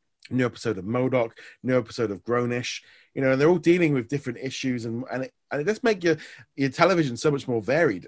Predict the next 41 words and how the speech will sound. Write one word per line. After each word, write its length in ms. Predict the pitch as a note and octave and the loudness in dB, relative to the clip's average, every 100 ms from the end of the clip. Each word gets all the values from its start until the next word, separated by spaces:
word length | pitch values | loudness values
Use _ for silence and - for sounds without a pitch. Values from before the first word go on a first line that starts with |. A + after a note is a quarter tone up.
| _ | _
And 100 | A2 | -8
I 40 | A#2 | -4
mean, 140 | B2 | -4
I 60 | B2+ | -2
do 100 | C#3 | -4
<laughs> 20 | |
feel 260 | G#2+ - - | -4 -18 -4
like 260 | - - - | -4 -4 -2
it's 180 | D#4+ D#3+ | 0 2
like, 160 | E3 - - - - _ | 0 0 -6 -10 -14 _
uh, 240 | C#3 D#3 D3+ | 4 4 4
what, 200 | D3+ G3 - | 2 2 0
and 120 | D#3+ | 0
also 260 | D#3 D#3 D3 | 2 2 2
we've 180 | C3+ C3+ | 0 -2
been 100 | B2+ | -4
watching 320 | A#2+ - A#2 | -4 -6 -8
Genius 460 | G#2+ B2+ C3 B2+ A#2+ | -2 0 2 0 -4
as 140 | G#2+ | -4
well, 240 | A2 A#2+ A#2+ | 0 0 -2
the 120 | G2 | -2
Aretha. 560 | A2 A2+ A#2+ - C3+ C3 _ | -2 -2 -4 -2 -2 -2 _
You 80 | A2 | -8
know, 80 | G2 | -8
we 80 | |
had 120 | G2+ - | -8 -10
two 140 | A#2+ | -6
new 100 | A2+ | -6
episodes 340 | G2+ - G2 G2 | -6 -8 -8 -6
yesterday 340 | G#2+ - F2+ | -8 -6 -8
drop. 260 | F2+ F#2 E2+ | -6 -8 -8
I 40 | |
haven't 180 | G2+ G2 | -12 -10
got 120 | F#2 | -8
around 200 | - F#2+ | -8 -8
to 60 | F#2+ | -8
watching 280 | F#2+ - F#2 | -10 -10 -10
them 220 | G2+ G#2 | -8 -6
yet 180 | F#2 E2+ _ | -8 -10 _
because 200 | G2+ | -14
of, 120 | F#2 | -14